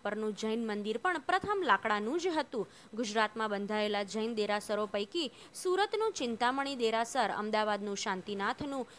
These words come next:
તે આજે પણ મોજૂદ છે. પાટણના કેટલાક મંદિરોના સંપૂર્ણ ભાગો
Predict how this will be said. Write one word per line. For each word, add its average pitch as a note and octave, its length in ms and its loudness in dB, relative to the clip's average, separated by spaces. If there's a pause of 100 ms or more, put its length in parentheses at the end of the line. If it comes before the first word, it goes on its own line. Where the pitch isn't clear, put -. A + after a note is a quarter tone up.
(160)
તે G#4 100 2
આજે E4 360 2
પણ F#4 260 2
મોજૂદ B3+ 420 2
છે. B3 420 -4 (320)
પાટણના G#3 460 2
કેટલાક G#3 440 -2
મંદિરોના G#3 600 -4
સંપૂર્ણ A#3+ 560 -4
ભાગો A3+ 500 0